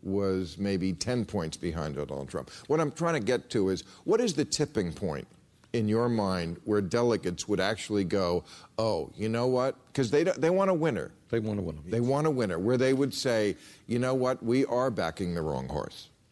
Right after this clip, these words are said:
Speaker 2: Well, here's the weird thing about this process. Uh, four hundred or more superdelegates actually supported Hillary Clinton, came out publicly before anybody else was in the race, before the first ballot was cast. And I think your point is a good point.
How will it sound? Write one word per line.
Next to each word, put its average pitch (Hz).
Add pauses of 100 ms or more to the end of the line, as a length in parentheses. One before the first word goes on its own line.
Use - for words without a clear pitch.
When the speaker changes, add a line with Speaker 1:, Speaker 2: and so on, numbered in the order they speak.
(440)
Speaker 2:
Well, 202
here's 196
the 160
weird 139
thing 104
about 87
this 85
process. - (260)
Uh, 98 (460)
four 170
hundred 123
or 104
more 104
superdelegates 87
actually 110
supported 104
Hillary 92
Clinton, 80 (560)
came 127
out 127
publicly 92
before 85
anybody 120
else 104
was 101
in 98
the 101
race, - (500)
before 117
the 104
first 120
ballot 101 (160)
was -
cast. -
And 98
I -
think 98
your 131
point 117
is 117
a -
good 123
point. 143